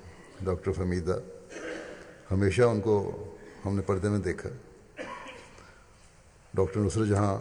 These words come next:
تھیں، بڑا پکا پر-، پردہ کرتی تھیں۔ یہاں سے بھی انہوں نے تعلیم حاصل کی اور ہر سال اپنی قابلیت کی، کو نئی ریسرچ کے مطابق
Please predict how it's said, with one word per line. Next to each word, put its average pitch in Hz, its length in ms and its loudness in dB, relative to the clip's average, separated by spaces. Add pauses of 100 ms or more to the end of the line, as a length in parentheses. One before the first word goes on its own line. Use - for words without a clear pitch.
(260)
تھیں، 107 300 -2 (2250)
بڑا 95 160 4
پکا 98 280 2
پر-، 92 280 0
پردہ 107 200 2
کرتی 104 360 0
تھیں۔ - 160 -10 (1300)
یہاں 104 240 4
سے 117 140 6
بھی 113 100 6
انہوں 110 180 4
نے 104 60 4
تعلیم 104 280 4
حاصل 101 280 2
کی 107 160 -6 (1080)
اور 104 100 0
ہر 107 140 6
سال 117 420 6 (1000)
اپنی 107 220 -2
قابلیت 104 520 2
کی، 101 340 0 (200)
کو 104 380 6
نئی 101 200 4
ریسرچ 101 380 2
کے 95 80 2
مطابق 101 560 2